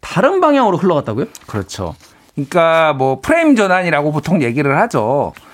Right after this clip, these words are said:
Speaker 2: 그래서 이거를 불법 도청 사건이다라는 식으로 민자당에서 강하게 들고 나와요. 그러니까
Speaker 1: 음.
Speaker 2: 지역 감정 조장이 우선이 돼야 되는데 그거를 이제 정주영 후보 측이 불법 도청을 했다라고 하면서 여기서 검찰에서 빠르게 수사가 들어가면서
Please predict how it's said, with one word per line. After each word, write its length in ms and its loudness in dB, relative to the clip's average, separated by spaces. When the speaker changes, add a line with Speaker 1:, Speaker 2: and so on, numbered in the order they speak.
Speaker 2:
그래서 600 0
이거를 580 0
불법 720 -2
도청 500 0
사건이다라는 1120 -4
식으로 300 -2
민자당에서 580 -2
강하게 400 -2
들고 280 -2
나와요. 680 -2
그러니까 220 2
Speaker 1:
음. 40 0
Speaker 2:
지역 340 2
감정 420 0
조장이 440 0
우선이 420 0
돼야 200 -2
되는데 580 -4
그거를 360 2
이제 120 0
정주영 460 2
후보 240 0
측이 200 -6
불법 320 -2
도청을 380 0
했다라고 600 -4
하면서 460 0
여기서 440 -2
검찰에서 600 0
빠르게 320 0
수사가 420 -2
들어가면서 840 0